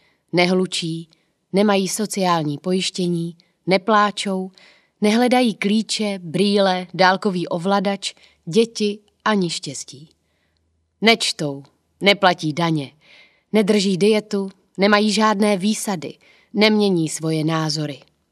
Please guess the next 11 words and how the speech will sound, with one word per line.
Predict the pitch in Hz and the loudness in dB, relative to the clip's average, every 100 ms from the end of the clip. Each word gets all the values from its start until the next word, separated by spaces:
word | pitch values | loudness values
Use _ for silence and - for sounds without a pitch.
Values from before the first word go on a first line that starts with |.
| - | -4
nestelou | 180 185 - 165 156 | -2 0 0 0 0
si | 151 | -4
postel, | 160 202 190 - 151 139 _ _ _ _ - | -6 -6 -6 -6 -8 -8 _ _ _ _ 0
nekouří, | 208 208 208 190 180 175 170 - _ _ - | 0 0 0 0 -2 -4 -6 -14 _ _ -2
nedělají | 220 220 226 214 | 0 2 2 0
si | 185 175 | -2 -6
poznámky, | 165 165 180 180 180 180 185 190 _ _ _ - | -4 -2 -2 0 -2 -4 -8 -10 _ _ _ -2
nepřemýšlejí, | 190 190 - 214 208 208 226 220 220 226 - | 2 2 0 0 0 -2 -2 -2 -4 -8 -4
než | 202 - | -4 -2
něco | 180 165 202 | -4 -4 -6
řeknou. | 208 202 151 120 | -8 -10 -12 -16